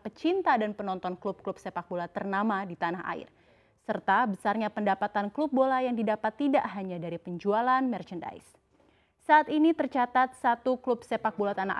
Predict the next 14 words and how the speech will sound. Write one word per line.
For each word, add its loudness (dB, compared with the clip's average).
air -4
sudah 2
dipastikan 0
melantai -2
di -4
Bursa -6
Efek -8
Indonesia -4
pada -4
April 0
mendatang, -2
yakni 0
Bali 0
United, -6